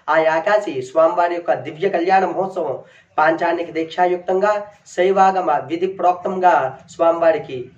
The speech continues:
కళ్యాణ మహోత్సవం జరపబడటం జరుగుతోంది. అలాగే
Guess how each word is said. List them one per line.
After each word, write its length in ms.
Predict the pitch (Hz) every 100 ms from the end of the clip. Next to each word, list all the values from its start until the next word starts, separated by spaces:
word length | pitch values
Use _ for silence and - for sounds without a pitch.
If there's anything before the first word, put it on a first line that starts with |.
| _ -
కళ్యాణ 280 | 156 165 165
మహోత్సవం 500 | 151 160 160 160 143
జరపబడటం 640 | 131 143 147 147 139 147 143
జరుగుతోంది. 540 | 139 143 165 160 170 190 - - - 165
అలాగే 300 | 196 214